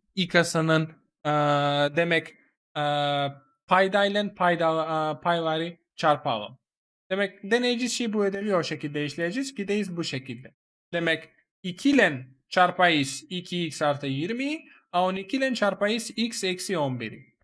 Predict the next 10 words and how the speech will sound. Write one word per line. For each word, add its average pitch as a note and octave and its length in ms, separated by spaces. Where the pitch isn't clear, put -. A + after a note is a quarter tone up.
Demek, A3 280
ovajak, G#3 540
on A#3+ 220
iki A3 220
parantezi F3+ 560
që D3+ 100
x E3 240
eksi C3+ 320
bir, B3 220
m C4+ 220